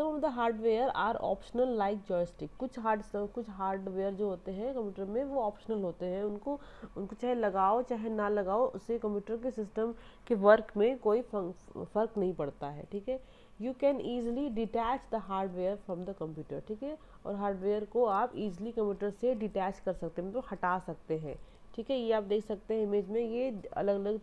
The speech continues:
तरीके के hardware दिखा रहे हैं। इसमें floppy है, mouse है, keyboard है, motherboard है और Intel hard, Intel Core है आई सेवन का, ठीक है, और printer है इसमें,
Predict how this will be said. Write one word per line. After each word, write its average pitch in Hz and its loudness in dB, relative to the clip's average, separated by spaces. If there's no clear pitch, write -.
तरीके 196 -2
के 233 -2
hardware 185 -2
दिखा 180 -6
रहे 185 0
हैं। 185 -4
इसमें 190 -4
floppy 196 -4
है, 190 2
mouse 180 -2
है, 190 0
keyboard 185 -4
है, 180 0
motherboard 180 -2
है 185 -2
और 175 4
Intel 185 0
hard, 165 -2
Intel 190 -2
Core 185 2
है 175 -2
आई 165 0
सेवन 175 -4
का, 185 -4
ठीक 196 -8
है, 247 0
और 180 2
printer 190 4
है 196 4
इसमें, 202 -2